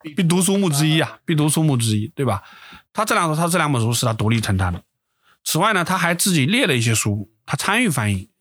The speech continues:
Speaker 1: 校订。但是这有些情况就，我们就不好说了。比如说他参加过，他说他参加过《利维坦》的校订，他参加过《国富论》的校订，对吧？这些问题我们说嘛，这个我们就没办法证明、证实了。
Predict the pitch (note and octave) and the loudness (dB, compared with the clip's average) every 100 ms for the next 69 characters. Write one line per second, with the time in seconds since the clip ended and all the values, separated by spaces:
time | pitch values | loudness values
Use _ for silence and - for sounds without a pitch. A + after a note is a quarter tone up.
0 | _ - C3+ C#3 A2 _ _ _ - - | _ -2 2 0 -2 _ _ _ -20 -20
1 | _ _ _ - G#3 G3+ E4+ G#3+ C3+ C3 | _ _ _ -6 -2 0 2 2 2 2
2 | B2 A#2+ A2 _ _ _ - A#2+ A#2+ C#3 | 2 0 -2 _ _ _ -4 0 2 2
3 | C3+ - C#3+ D#3 - D#3 D3+ G#3 G#3+ G#3 | 0 0 0 -2 -2 0 2 0 0 0
4 | A3 - G#3+ G#3 G#3 G3 - G#3+ G#3 G#3 | 0 0 0 0 0 -2 0 0 0 0
5 | - E3+ D#3+ E3 C3+ E3 D3+ D3+ C3 G#2 | 0 2 2 0 0 0 2 2 2 2
6 | A#2 G#2+ B2 - _ - - - - - | 0 0 -2 -4 _ -20 -20 -20 -20 -10
7 | - A3+ A3 G#3 G3+ F3+ E3 G3 C#4+ G#3 | -4 -2 0 0 0 0 0 0 0 0
8 | B2 A2 F#2+ E2+ _ _ _ _ _ _ | 2 0 -2 -4 _ _ _ _ _ _
9 | _ _ _ - F3+ - - - D#4+ B3 | _ _ _ -2 -2 -2 -10 -4 0 0
10 | G#3+ F3 D3 C3 A2 C3+ B2+ G2 _ _ | 2 2 2 0 0 0 0 -2 _ _
11 | - E3+ C#3+ A#2+ G2+ G2+ G#2 G#2 - _ | -4 0 0 0 2 2 0 -2 -10 _
12 | - - - D3+ C3 D3+ D3 A2+ F2+ - | -20 -20 -4 -2 0 0 0 -2 -4 -8
13 | - - _ _ A#3 E3 A2+ G#2 F3 C3+ | -12 -16 _ _ 0 2 2 0 0 0
14 | - G2+ | 0 -2